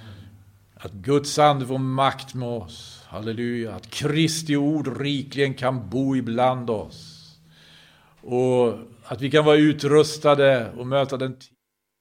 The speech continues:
eh, bönämne. Vi fortsätter bedja, hörni, genom de här bönedagarna vi har nu. Lyfta fram olika angelägenheter och öppna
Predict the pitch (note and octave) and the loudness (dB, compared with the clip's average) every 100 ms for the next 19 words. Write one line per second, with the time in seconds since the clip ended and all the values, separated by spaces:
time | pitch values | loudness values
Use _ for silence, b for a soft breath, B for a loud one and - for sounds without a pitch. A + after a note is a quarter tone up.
0 | _ _ _ _ _ _ _ _ _ _ | _ _ _ _ _ _ _ _ _ _
1 | _ _ _ _ b b b b b b | _ _ _ _ b b b b b b
2 | b b b - A#2 A#2+ A2 - - E2 | b b b -10 -4 -2 -4 -8 -14 -8
3 | A2+ G#2+ G#2 G#2+ G#2 F#2 D#2+ A#2+ C3 E3 | -6 -4 -6 -8 -8 -12 -10 -6 -2 0
4 | D3+ D3+ D3+ D3+ D3 C3+ C3+ B2 A2 F#2+ | 0 0 0 4 4 4 2 2 -4 -10
5 | D#2 - - A#2 B2+ B2 A#2+ A#2+ A2 - | -16 -20 -16 -10 -8 -6 -4 -4 -6 -10
6 | - - - D#2+ B2 B2+ A#2+ A#2 A#2 A#2+ | -20 -20 -20 -10 -2 0 -2 -2 -2 -2
7 | A2+ A2+ G#2 A2 A2+ A2+ F2+ C2+ - - | -2 -8 -10 -8 -6 -6 -10 -16 -20 -20
8 | - - A#2+ C#3 - B2+ - - B2 C3 | -20 -8 -4 -4 -4 -8 -8 -4 0 0
9 | A#2 F2+ - - - _ _ - A#2 A#2 | -2 -8 -16 -20 -20 _ _ -12 -10 -8
10 | A2+ A#2 A2 G#2 G#2 G2 F#2 F#2 F2 - | -6 -6 -6 -10 -12 -12 -12 -14 -18 -20
11 | - _ _ b b b b - B2+ C#3+ | -20 _ _ b b b b -6 2 2
12 | C#3+ - B2+ A2 D#2 | 2 -4 -8 -8 -10